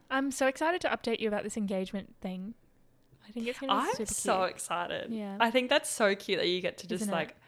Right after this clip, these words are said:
Speaker 2: have
Speaker 1: I'm
Speaker 2: you
Speaker 1: so
Speaker 2: shot,
Speaker 1: excited.
Speaker 2: like, someone getting proposed to before?
Speaker 1: Um, no. I've done, like, plenty of engagement shoots, but, and
Speaker 2: Mm.
Speaker 1: I've actually got another booked in for November. Maybe even two.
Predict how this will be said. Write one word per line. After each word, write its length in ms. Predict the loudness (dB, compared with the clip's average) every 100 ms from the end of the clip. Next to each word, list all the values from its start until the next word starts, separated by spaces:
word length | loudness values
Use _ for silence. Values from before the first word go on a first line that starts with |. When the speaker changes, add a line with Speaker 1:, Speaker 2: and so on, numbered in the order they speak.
| -20 _ _ _
Speaker 2:
have 180 | 0
Speaker 1:
I'm 40 | 2
Speaker 2:
you 60 |
Speaker 1:
so 60 | 2
Speaker 2:
shot, 120 | 2
Speaker 1:
excited. 220 | 2 0 0
Speaker 2:
like, 220 | -2 -2
someone 440 | -4 -2 -2 -6 -12 _ _ _
getting 160 | -2
proposed 360 | -2 -2 -4 -4
to 60 | -8
before? 280 | -10 -10 -12 _ _ _ _ -12 -12 -20 _ -2
Speaker 1:
Um, 920 | 0 2 0 -2 -4 -6 -6 -6 -6 -8 -14 _ _ _ _ _ _
no. 920 | 2 4 6 4 4 2 0 0 -2 -2
I've 160 | -2 2
done, 200 | 2 2
like, 240 | -2 -2
plenty 300 | -4 -2 -2
of 80 | -2
engagement 640 | -4 -4 0 0 2 -4
shoots, 440 | -8 -8 -8 -10 -6
but, 220 | -6 -6 -12 -20 -12
and 260 | -4 2
Speaker 2:
Mm. 40 | 4
Speaker 1:
I've 80 | 4
actually 240 | 2 2
got 100 | 2
another 240 | 2 0
booked 260 | -2 -6 -6
in 200 | -4 -4
for 220 | -6 -6
November. 580 | -4 -6 -6 -6 -6 -8 -16 _ _ _ _
Maybe 220 | -2 2
even 240 | 2 2 0
two. 400 | 0 0 -2